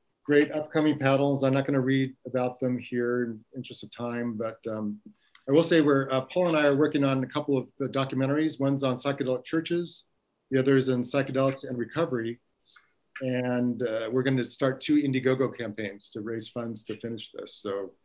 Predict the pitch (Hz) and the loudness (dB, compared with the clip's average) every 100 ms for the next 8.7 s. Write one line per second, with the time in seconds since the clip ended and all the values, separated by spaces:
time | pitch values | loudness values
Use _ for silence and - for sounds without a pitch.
0 | _ _ _ - - 101 98 - 117 110 | _ _ _ -16 -16 -16 -14 -8 -8 -8
1 | - 107 101 98 - - 110 120 110 104 | -8 -8 -6 -10 -12 -10 -8 -8 -8 -8
2 | 104 107 104 - 104 98 92 98 95 _ | -8 -6 -8 -8 -12 -12 -14 -16 -18 _
3 | _ _ _ _ _ 113 113 - 107 104 | _ _ _ _ _ -6 -6 -4 -6 -6
4 | - 131 - 113 107 110 101 - 110 104 | -8 -12 -10 -10 -8 -6 -6 -8 -10 -8
5 | 95 - - - 104 101 - _ _ 101 | -12 -14 -20 -14 -12 -12 -16 _ _ -14
6 | 98 107 101 95 - - 98 98 _ _ | -10 -8 -8 -8 -12 -12 -12 -14 _ _
7 | _ _ _ _ _ _ _ - 135 139 | _ _ _ _ _ _ _ -8 -4 -2
8 | 143 143 143 143 143 143 | 0 -2 -2 -2 -2 -2